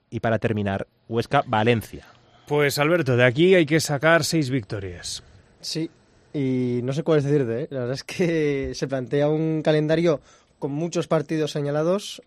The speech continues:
Speaker 3: y,
Speaker 2: Hombre,
Speaker 3: y
Speaker 2: yo
Speaker 3: mucho
Speaker 2: sé,
Speaker 3: que
Speaker 2: yo sé dónde es más difícil.
Speaker 3: Hombre, sí.
Speaker 2: Claro.
Speaker 3: En el Nou Camp y en el Wanda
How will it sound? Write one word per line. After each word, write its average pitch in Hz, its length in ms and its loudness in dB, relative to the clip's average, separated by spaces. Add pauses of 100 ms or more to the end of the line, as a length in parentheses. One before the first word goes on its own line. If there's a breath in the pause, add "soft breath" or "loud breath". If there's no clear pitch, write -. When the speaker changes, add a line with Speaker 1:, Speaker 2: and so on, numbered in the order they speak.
Speaker 3:
y, 120 1160 -4
Speaker 2:
Hombre, 139 180 -20
Speaker 3:
y 147 60 -12
Speaker 2:
yo 143 80 -4
Speaker 3:
mucho 127 120 -4
Speaker 2:
sé, 165 220 0
Speaker 3:
que 143 100 -10
Speaker 2:
yo 151 120 2
sé 180 180 -2
dónde 160 220 -2
es 139 120 -4
más 147 280 0
difícil. 104 480 -6 (1120 soft breath)
Speaker 3:
Hombre, 139 140 -4
sí. - 180 -6 (680 soft breath)
Speaker 2:
Claro. 113 240 -8
Speaker 3:
En 117 80 -8
el 117 120 -8
Nou 131 160 -6
Camp 139 180 -4
y 143 60 0
en 139 60 -2
el 139 60 -4
Wanda 139 720 -4